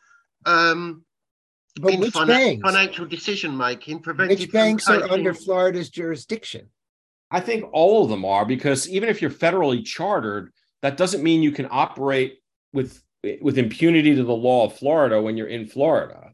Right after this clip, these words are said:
Speaker 2: Is that, but in Florida, meaning you have a physical branch in Florida? Or how about if I bank with Chase and they don't have a physical branch in Florida, but I do my banking over the internet? Who does he have jurisdiction over? And I don't know that that's a settled question.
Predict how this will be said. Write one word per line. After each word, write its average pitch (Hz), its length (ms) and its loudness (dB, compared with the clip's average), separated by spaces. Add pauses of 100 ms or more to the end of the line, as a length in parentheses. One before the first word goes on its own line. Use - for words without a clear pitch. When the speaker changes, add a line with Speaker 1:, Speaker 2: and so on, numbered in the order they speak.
(120)
Speaker 2:
Is 147 140 -2
that, 202 180 0
but 180 200 -2
in 208 220 0
Florida, 196 380 0
meaning 170 240 -8
you 156 120 -8
have 143 180 -6
a 135 80 -6
physical 127 560 -10
branch 139 480 -8
in 220 100 -6
Florida? 240 520 -6 (420)
Or 143 200 0
how 170 160 -4
about 165 220 -2
if 147 120 -6
I 160 140 -4
bank 156 300 -4
with 160 120 -4
Chase 170 360 -6
and 147 140 -6
they 151 120 -4
don't 139 180 -4
have 175 200 -8
a 175 60 -8
physical 180 400 -8
branch 175 320 -8
in 175 100 -12
Florida, 180 380 -2
but 151 140 -4
I 139 60 -6
do 143 160 -6
my 143 140 -6
banking 139 380 -10
over 131 180 -6
the 127 120 -8
internet? 202 400 -6 (440)
Who 196 160 -4
does 202 180 -4
he 180 60 -2
have 165 180 -4
jurisdiction 175 600 -10
over? - 320 -20 (280)
And 147 120 -6
I 175 100 -2
don't 208 140 0
know 196 120 4
that 165 120 -6
that's 185 200 0
a 160 60 -10
settled 156 380 -4
question. - 520 -12